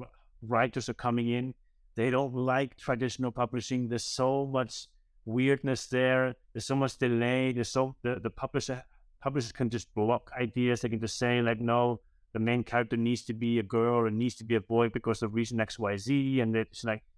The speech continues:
all these weird things where, like, in the Web three, they are just directly in communication with the community. And so this feedback loop is so fast. And so books, I think, are super exciting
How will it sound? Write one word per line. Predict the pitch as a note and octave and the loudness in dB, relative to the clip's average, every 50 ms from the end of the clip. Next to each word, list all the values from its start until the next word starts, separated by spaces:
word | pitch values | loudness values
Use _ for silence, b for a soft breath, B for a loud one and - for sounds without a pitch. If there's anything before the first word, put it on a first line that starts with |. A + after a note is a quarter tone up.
| _ _ _ _ _ _ | _ _ _ _ _ _
all | - C3+ D3 C#3+ | 0 2 2 2
these | C3+ B2+ G#2+ A2+ | 2 0 0 0
weird | A#2+ C3 C#3+ D3+ C3 | 2 4 4 4 2
things | - - A#2+ A#2 A2+ G#2 - | 2 0 0 0 0 -2 0
where, | A#2 A#2 A2+ A2+ | 2 2 2 4
like, | G#2+ A2 G#2+ - | 2 2 0 0
in | A2 G#2+ | -2 -4
the | G#2 | 0
Web | G#2+ A2+ A2 G#2+ - | 0 0 -2 -2 -2
three, | - E3 F3+ F#3+ F3+ D#3+ B2+ A#2+ | 0 2 2 2 0 -2 -4 -2
they | A2+ B2 C3 C3 B2+ C3 B2+ - | 0 2 4 4 2 2 0 -2
are | A2 G#2+ G#2+ G#2 | -2 -4 -4 -4
just | - - G2+ G2 - _ _ _ _ _ _ _ _ | -6 -10 -12 -12 -14 _ _ _ _ _ _ _ _
directly | G#2 F#2+ G2+ - B2 D3 - _ _ - B2 A#2 A#2 B2 | -12 -12 -6 -4 -4 -4 -6 _ _ -2 0 0 0 0
in | A#2+ A2+ | -2 -2
communication | - - A#2 A2+ A2 G#2 - A#2+ A2 - A#2+ | -2 0 0 0 0 0 0 -2 -2 -2 -4
with | G#2+ - | -6 -8
the | - _ _ | -12 _ _
community. | - A2 B2 C#3+ D#3 D3 C3 - B2+ B2 A#2+ A#2 A#2 A2+ - _ _ _ _ _ _ _ - | -4 -2 0 2 2 2 0 0 0 0 2 2 0 -2 -4 _ _ _ _ _ _ _ -16
And | - - | -14 -10
so | - - G2+ - | -8 -8 -8 -8
this | - - - - - - _ - - - _ _ _ - | -10 -12 -14 -14 -16 -20 _ -20 -20 -20 _ _ _ -6
feedback | D#3+ D#3 C#3 - D#3+ C3+ - - | -4 -4 0 0 0 0 2 0
loop | B2+ A2 | -2 -2
is | A2 - | -2 -4
so | - - G2+ F#2 - - | -6 -8 -8 -8 -10 -8
fast. | - C#3 C3+ C3+ B2 - | -6 -2 -2 -2 -2 -2
And | B2+ A2+ | -4 -4
so | - - A2 | -2 -4 -4
books, | G2 - - D3+ - - - | -4 -2 -2 -2 -2 -2 -2
I | - D3+ | -4 -4
think, | - - C#3 B2+ B2 A#2 - _ _ _ _ _ _ _ - | -2 -2 -2 -2 -2 -6 -12 _ _ _ _ _ _ _ 2
are | B2+ A#2+ C3 C3+ C3+ C3 - | 4 4 6 4 2 0 -4
super | - - - - - D3+ D#3 - - D3 | -10 -14 -6 -2 0 0 0 0 -2 -2
exciting | C3 - - B2+ A2+ A2 G#2+ A2+ A#2 B2+ C#3 | -2 0 0 2 4 4 4 2 0 -2 -4